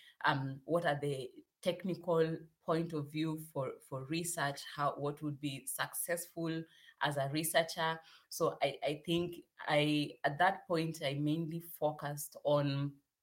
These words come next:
um, the, the preparations on a technical point of view and on a scientific point of view. My presumption was that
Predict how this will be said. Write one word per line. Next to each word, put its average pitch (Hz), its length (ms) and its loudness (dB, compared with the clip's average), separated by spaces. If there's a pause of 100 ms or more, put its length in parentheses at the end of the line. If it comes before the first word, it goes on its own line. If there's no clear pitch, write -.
(600)
um, 139 360 2 (320)
the, 143 280 4 (100)
the 151 120 4
preparations 156 1160 2 (220)
on 160 140 4
a 151 120 0
technical 175 520 0
point 160 400 -2
of 147 180 -4
view 165 340 0
and 143 180 0
on 139 180 2
a 139 60 0
scientific 147 840 -2 (120)
point 147 260 -2
of 131 200 -8
view. 143 280 -4 (460)
My 156 360 4 (100)
presumption 185 920 2
was 139 240 0
that 143 340 2